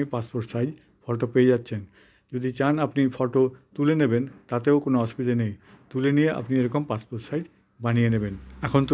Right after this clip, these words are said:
বেশিরভাগ form fill up অনলাইনে হয়, আর সেখানে ফটো দরকার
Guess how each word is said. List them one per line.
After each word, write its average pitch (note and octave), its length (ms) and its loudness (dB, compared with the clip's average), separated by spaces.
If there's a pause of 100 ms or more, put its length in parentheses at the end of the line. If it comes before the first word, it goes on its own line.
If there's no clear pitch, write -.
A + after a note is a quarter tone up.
বেশিরভাগ C#3 420 2 (120)
form C3+ 220 0
fill C3+ 200 2
up B2+ 60 0 (580)
অনলাইনে C3+ 480 4
হয়, A#2+ 180 2 (360)
আর A#2+ 140 -4
সেখানে B2+ 300 2 (380)
ফটো B2 260 0 (120)
দরকার A#2 260 0